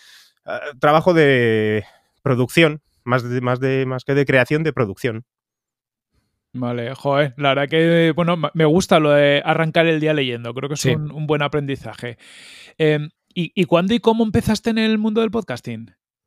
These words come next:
Speaker 1: Bueno, yo empecé cuando tenía, pues, diecinueve, veinte añitos, más o menos, un poco antes, quizás,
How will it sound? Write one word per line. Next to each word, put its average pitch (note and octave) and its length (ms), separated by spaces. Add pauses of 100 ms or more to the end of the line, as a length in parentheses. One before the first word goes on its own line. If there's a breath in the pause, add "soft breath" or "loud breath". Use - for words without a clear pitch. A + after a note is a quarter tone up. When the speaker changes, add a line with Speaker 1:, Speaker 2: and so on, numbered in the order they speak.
(1120 soft breath)
Speaker 1:
Bueno, D3+ 300
yo C3 140
empecé G#3+ 680 (920)
cuando C3 380
tenía, D3+ 800 (520 loud breath)
pues, G2 180
diecinueve, B2 720
veinte A#2 500
añitos, A#2+ 520
más A2+ 140
o A#2+ 40
menos, B2+ 140
un C3+ 100
poco B2 200
antes, B2 260
quizás, D3 440